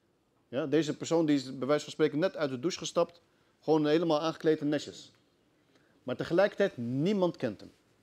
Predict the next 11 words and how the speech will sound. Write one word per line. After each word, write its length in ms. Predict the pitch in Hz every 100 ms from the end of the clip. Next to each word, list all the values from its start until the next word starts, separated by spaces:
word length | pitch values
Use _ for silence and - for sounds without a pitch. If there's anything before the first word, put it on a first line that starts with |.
| _ _ _ _
Nog 220 | 123 135 139
nooit 300 | 180 202 -
gezien. 320 | 117 101 87 _ _ _ _ - -
En 120 | 131
wanneer 220 | 165 254
wij 80 | 240
het 80 | 180
hebben 320 | 202 233 156
over 320 | 170 165 156
een 120 | 135
stad 500 | 127 - 220 196 -